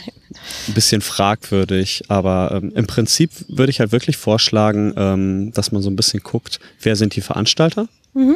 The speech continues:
Speaker 1: Also wenn du, wenn ihr einen Club habt, wo ihr gerne hingeht, der, ähm, euch einfach von der Atmosphäre gefällt, dann, äh, checkt einfach nur noch, ob ihr zwei, drei der D Js mögt. Dann ist das meistens schon mal, äh, ein guter Hinweis für, das könnte eine gute Party werden.
Speaker 2: Ja.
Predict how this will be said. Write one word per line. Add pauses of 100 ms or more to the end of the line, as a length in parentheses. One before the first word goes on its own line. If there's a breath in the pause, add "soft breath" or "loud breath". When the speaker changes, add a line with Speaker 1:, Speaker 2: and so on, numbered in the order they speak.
(160)
Speaker 1:
Also (360)
wenn
du,
wenn
ihr
einen
Club
habt,
wo
ihr
gerne
hingeht,
der,
ähm,
euch
einfach
von
der
Atmosphäre
gefällt, (500 loud breath)
dann,
äh,
checkt
einfach
nur
noch,
ob
ihr
zwei,
drei
der
D
Js
mögt. (240)
Dann
ist
das
meistens
schon
mal,
äh,
ein
guter
Hinweis
für,
das
könnte
eine
gute
Party
werden. (360 loud breath)
Speaker 2:
Ja.